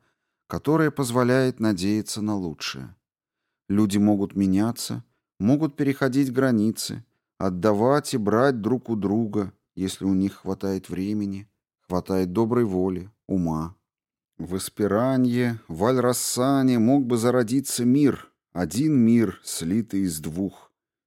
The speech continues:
или даже из трех, если помечтать. Солнце, звезды и луны. Но вот ты вспоминаешь Арвилью и день крепостного рва. Смотришь в глаза мувардийцев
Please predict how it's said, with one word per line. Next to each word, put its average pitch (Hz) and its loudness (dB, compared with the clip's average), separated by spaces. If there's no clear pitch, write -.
или 95 -2
даже 80 -4
из 78 -8
трех, 90 -6
если 73 -10
помечтать. - -12
Солнце, 113 -2
звезды 90 -4
и 82 -4
луны. 76 -10
Но 98 2
вот 139 0
ты 147 -2
вспоминаешь 120 0
Арвилью 98 0
и 80 -6
день 87 -2
крепостного 80 -6
рва. 78 -8
Смотришь 95 0
в 92 -2
глаза 92 2
мувардийцев 90 -2